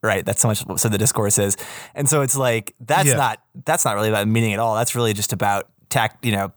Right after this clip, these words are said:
Speaker 1: pinning butterflies inside your little box. Um,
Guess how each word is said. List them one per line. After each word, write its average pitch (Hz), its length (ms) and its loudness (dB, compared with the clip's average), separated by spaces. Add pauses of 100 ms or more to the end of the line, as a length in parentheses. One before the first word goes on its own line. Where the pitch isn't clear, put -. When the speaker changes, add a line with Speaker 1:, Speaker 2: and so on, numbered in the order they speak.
Speaker 1:
pinning 123 240 0
butterflies 107 540 0
inside 101 320 0
your 104 80 -4
little 98 160 -4
box. 104 520 -2 (560)
Um, 95 640 0